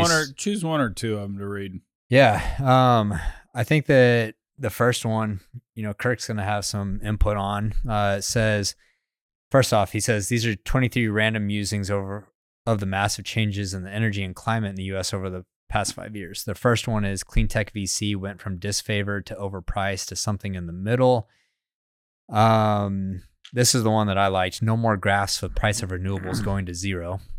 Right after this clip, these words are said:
Speaker 1: Um, <laughs> hated that phenomenon on
Speaker 2: <laughs>
Speaker 1: Twitter. Um,
Speaker 2: Mate, you know what mine was that I like, uh, and the girlfriend and I were talking about this. Um, he talked about interstate pipeline projects of any kind became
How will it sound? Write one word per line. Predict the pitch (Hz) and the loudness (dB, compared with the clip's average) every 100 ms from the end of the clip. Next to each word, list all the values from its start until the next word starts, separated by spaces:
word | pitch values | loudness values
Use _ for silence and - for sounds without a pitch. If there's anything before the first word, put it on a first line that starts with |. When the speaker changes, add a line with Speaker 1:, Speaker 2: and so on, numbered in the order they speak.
| - - 107 | -12 -12 -6
Speaker 1:
Um, | 95 87 85 82 80 _ - - | -4 -4 -6 -10 -12 _ -8 -2
<laughs> | - _ _ _ _ | -2 _ _ _ _
hated | 120 98 | -2 0
that | 95 95 | 0 -2
phenomenon | 98 90 120 117 - 123 - | -4 -2 2 2 2 2 6
on | 135 127 | 6 6
Speaker 2:
<laughs> | |
Speaker 1:
Twitter. | 143 117 110 110 - 104 - _ _ _ _ | 6 6 4 0 -6 -14 -16 _ _ _ _
Um, | - 120 131 135 135 135 135 131 135 131 131 135 120 - - 202 - - | 2 6 8 6 6 4 2 0 0 0 0 0 -2 -4 -4 -4 -4 -2
Speaker 2:
Mate, | 175 | -2
you | 175 226 | 0 0
know | |
what | 349 302 | 2 2
mine | 131 131 147 | 2 2 0
was | 160 160 156 | 0 -2 -2
that | 123 123 | -2 0
I | |
like, | 131 135 131 131 | 0 0 -2 -6
uh, | 113 123 120 117 | -2 4 6 4
and | 104 113 | 0 -6
the | 107 | -4
girlfriend | 117 113 113 107 | -4 -4 -6 -8
and | 101 | -8
I | 101 | -8
were | 101 | -8
talking | - 120 110 | -2 0 0
about | 104 107 101 | -2 -4 -6
this. | - 104 101 - - - | -10 -8 -6 -6 -6 0
Um, | 117 110 104 90 - _ _ _ _ | 2 2 0 -4 -10 _ _ _ _
he | 127 | 0
talked | 147 147 151 | 4 4 4
about | 131 110 | 2 2
interstate | 127 139 143 - - 127 123 _ | 0 0 0 -2 2 2 2 _
pipeline | 120 120 120 123 117 107 | 2 2 2 -2 -2 -4
projects | 101 117 110 104 107 104 - - | -4 0 0 0 -4 -4 -6 -4
of | 107 - | 0 2
any | 113 107 | 2 -2
kind | - 107 104 104 98 95 | -4 -4 -2 -2 -4 -6
became | 101 113 107 98 | -6 -4 -4 -4